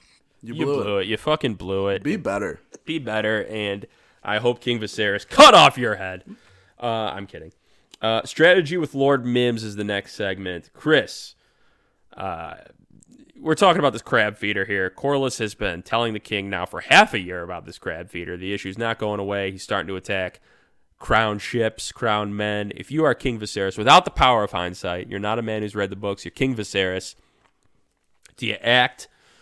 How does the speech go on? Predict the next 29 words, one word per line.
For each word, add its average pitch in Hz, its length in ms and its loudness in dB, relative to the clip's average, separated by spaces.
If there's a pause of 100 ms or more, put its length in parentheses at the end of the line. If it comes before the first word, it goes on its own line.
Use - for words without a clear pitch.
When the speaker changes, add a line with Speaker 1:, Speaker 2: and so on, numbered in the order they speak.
Speaker 2:
Should 120 260 -2
you 123 80 -4
act? 117 420 0
Do 107 100 -6
you 98 60 -2
avoid 98 300 -2
war? 110 460 0
Should 110 220 -8
you 101 60 -4
have 98 100 -4
acted 98 280 -4
by 90 160 -2
now? 113 560 -4
What 117 140 -4
would 120 120 -6
you? 107 160 -6
How 131 120 2
would 117 120 -2
you 107 80 -6
have 95 80 -8
handled 95 260 -4
this 92 220 -14
issue 110 380 -4
on 90 100 -4
the 92 40 -4
Free 92 220 -8
Cities, 90 400 -8
the - 60 -20
Stepstones? - 720 -12